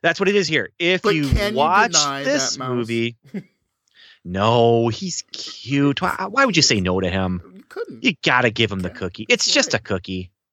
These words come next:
Speaker 2: It
Speaker 1: Give
Speaker 2: is.
Speaker 1: the mouse his cookie.
Speaker 2: That's right. <sighs> Yes,
Speaker 1: So anyway,
Speaker 2: absolutely.
Speaker 1: yes.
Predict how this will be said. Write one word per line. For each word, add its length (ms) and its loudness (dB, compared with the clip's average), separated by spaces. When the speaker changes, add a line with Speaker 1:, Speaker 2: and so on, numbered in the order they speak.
Speaker 2:
It 80 -14
Speaker 1:
Give 220 2
Speaker 2:
is. 220 -18
Speaker 1:
the 100 -2
mouse 540 2
his 160 -10
cookie. 500 0
Speaker 2:
That's 260 -18
right. 440 -16
<sighs> 60 -10
Yes, 320 2
Speaker 1:
So 180 2
anyway, 220 4
Speaker 2:
absolutely. 500 2
Speaker 1:
yes. 480 -2